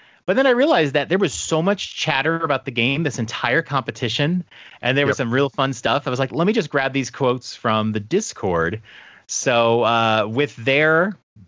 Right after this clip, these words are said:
Speaker 1: non-consent, I wanted to share some of the chatter from the Discord here. Um, first up, Chris H L ninety-four, "I have straight up been tempted to submit Noah's score as my own."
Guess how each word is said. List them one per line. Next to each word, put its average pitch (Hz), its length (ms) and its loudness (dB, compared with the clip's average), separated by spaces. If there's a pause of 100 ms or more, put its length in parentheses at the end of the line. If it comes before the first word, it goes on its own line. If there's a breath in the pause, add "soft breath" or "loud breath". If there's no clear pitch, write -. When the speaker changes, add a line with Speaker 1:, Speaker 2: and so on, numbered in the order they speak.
(160)
Speaker 1:
non-consent, 127 1120 0 (420 soft breath)
I 110 220 2
wanted 123 220 0
to 123 80 -2
share 127 360 0
some 143 280 -2
of 131 120 -2
the 123 220 0 (160)
chatter 131 480 0
from 117 240 -2
the 104 80 -6
Discord 101 600 -2
here. 90 340 0 (520 loud breath)
Um, 101 680 0
first 156 380 -4
up, 131 160 -2
Chris 175 260 -4
H 151 180 0
L 135 160 2
ninety-four, 147 760 0 (480 loud breath)
"I 123 140 0
have 117 160 0
straight 151 380 -2
up 147 200 -2
been 120 200 0
tempted 143 440 -2
to 120 100 -2
submit 113 460 0
Noah's 120 500 2
score 120 420 0
as 110 140 0
my 104 180 0
own." 240 420 0